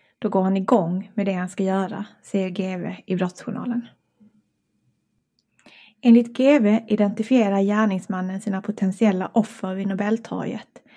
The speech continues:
eftersom han vid två och sannolikt tre tillfällen har börjat följa efter dem där.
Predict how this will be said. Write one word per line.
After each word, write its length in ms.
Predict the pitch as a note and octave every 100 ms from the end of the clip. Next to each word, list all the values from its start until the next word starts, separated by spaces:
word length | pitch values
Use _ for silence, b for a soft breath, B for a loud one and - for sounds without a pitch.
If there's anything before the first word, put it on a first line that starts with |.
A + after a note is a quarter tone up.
| b b
eftersom 360 | G#3+ G#3+ - G#3
han 160 | G3+
vid 140 | G3+ G3+
två 320 | - A#3 F#3+
och 220 | F#3+ G3+
sannolikt 540 | - A3 G#3+ F#3 F#3 -
tre 280 | A#3 F3+
tillfällen 640 | F3+ G3+ G3+ - F3 F3 G#3
har 100 | F#3+
börjat 280 | G3+ F#3+
följa 220 | - F#3+ G3+
efter 280 | - -
dem 160 | - F#3+
där. 260 | F3 G3+